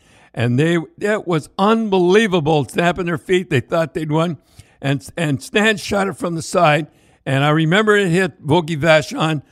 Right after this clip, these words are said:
on the shoulder and bounced in. And somebody says, "It's in, it's in." I'm telling you, I almost fainted. <laughs> And that was the same, that was the same thing. Dave Hutchison, I, I wonder if he's listening.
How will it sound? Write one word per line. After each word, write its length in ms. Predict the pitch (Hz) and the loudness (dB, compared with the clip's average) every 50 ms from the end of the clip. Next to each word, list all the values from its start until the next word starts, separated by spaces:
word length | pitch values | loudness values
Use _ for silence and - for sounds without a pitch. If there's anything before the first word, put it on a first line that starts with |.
| _ _ - | _ _ -6
on 180 | - 135 147 | -4 -4 -4
the 60 | 143 131 | -4 -6
shoulder 520 | - - 196 185 175 160 156 170 151 - _ _ _ | -4 -2 0 0 2 2 0 -2 -4 -8 _ _ _
and 200 | - 135 123 104 | -8 -8 -6 -2
bounced 380 | 107 180 180 190 170 - - - | 2 2 2 2 0 -4 -4 -2
in. 240 | 175 170 170 160 - _ _ _ | 0 0 -2 -4 -6 _ _ _
And 160 | - - 156 | -12 -12 -8
somebody 320 | - - 208 202 190 208 190 | -4 -4 -2 -2 -2 -2 -2
says, 360 | - - 208 196 165 131 - _ _ - | -2 -2 -2 0 -2 -4 -6 _ _ -10
"It's 240 | - 208 - - - | -8 -8 -6 -2 0
in, 340 | - 277 262 202 143 104 - _ _ _ | 2 2 2 2 0 -4 -10 _ _ _
it's 240 | - 208 214 - - | -6 -6 -6 -2 2
in." 340 | 294 285 269 247 190 131 95 - _ _ _ _ _ | 4 6 6 6 6 2 -4 -10 _ _ _ _ _
I'm 140 | - 123 117 | -6 -6 -6
telling 320 | - - 220 220 196 190 196 | -4 -2 0 0 0 0 0
you, 60 | 196 | 0
I 140 | 180 147 143 | 0 2 2
almost 420 | 147 160 175 175 185 180 147 - - | 2 2 0 0 -2 -4 -6 -6 -6
fainted. 380 | 196 185 165 135 123 95 87 - | -4 -2 -2 -2 -2 -4 -6 -12
<laughs> 40 | _ _ _ _ - _ _ - - | _ _ _ _ -20 _ _ -12 -8
And 280 | - 240 175 180 180 - - _ - | -6 -4 -4 -4 -6 -6 -8 _ 2
that 160 | 208 226 269 | 4 4 6
was 160 | 294 285 - - | 4 2 0 -4
the 100 | 208 - | -6 -6
same, 320 | - 220 214 208 202 139 | -2 -2 -2 -2 -2 -4
that 180 | 147 180 190 208 | -4 -2 0 0
was 140 | 214 - | 0 -2
the 80 | 196 180 | -4 -8
same 280 | - - 226 226 233 180 | -4 -2 -2 -2 -2 -4
thing. 340 | 151 156 190 202 208 170 - _ _ _ - _ _ _ _ _ - | -6 -6 -4 -4 -6 -8 -10 _ _ _ -20 _ _ _ _ _ 0
Dave 220 | 180 190 196 180 | 0 0 2 2
Hutchison, 500 | 143 160 180 - - 208 - - 180 175 | 0 0 0 -2 -6 -10 -8 -6 -4 -2
I, 240 | 165 156 151 151 165 - - | -2 -2 -2 -2 -4 -6 -8
I 220 | - 151 147 143 | -8 -4 -4 -2
wonder 260 | 139 160 170 170 190 | -2 -2 -2 -4 -4
if 80 | 151 123 | -4 -2
he's 220 | 147 175 170 123 | -4 -4 -4 -4
listening. 480 | 156 143 135 - - 214 196 180 - | -4 -4 -4 -4 -4 -6 -6 -6 -6